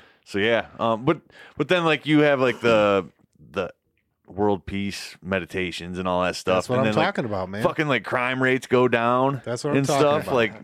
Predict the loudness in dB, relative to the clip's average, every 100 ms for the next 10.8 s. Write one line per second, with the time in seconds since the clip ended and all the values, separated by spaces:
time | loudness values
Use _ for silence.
0 | -4 0 0 -4 _ _ _ _ _ -2
1 | 0 2 2 2 2 2 2 2 2 4
2 | 4 4 2 4 4 6 4 4 4 2
3 | 0 -2 -2 -2 -6 -12 -4 -2 2 4
4 | 4 4 2 2 -2 -14 _ -14 2 2
5 | 4 2 2 2 2 2 2 4 2 2
6 | 2 2 2 2 0 0 2 0 -2 _
7 | _ _ -4 -4 0 0 0 0 0 2
8 | -2 -2 -6 -2 -2 0 0 0 0 -2
9 | 0 0 2 0 -2 -2 0 2 2 0
10 | 0 0 0 2 2 2 -2